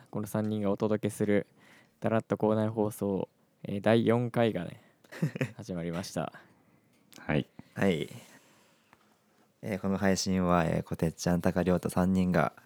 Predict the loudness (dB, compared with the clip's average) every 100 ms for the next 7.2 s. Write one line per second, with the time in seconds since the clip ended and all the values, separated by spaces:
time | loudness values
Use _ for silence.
0 | _ -4 -4 -2 -4 -2 -2 -2 -2 0
1 | 2 4 2 2 0 4 2 2 0 0
2 | -2 -2 0 2 2 -4 -2 0 0 0
3 | -2 -6 _ _ _ _ _ _ _ _
4 | _ -10 -8 -6 -8 -8 -6 -6 -6 -16
5 | -20 -20 -12 -4 -4 -4 -6 -8 -14 -20
6 | -4 0 2 2 2 2 4 4 2 0
7 | -8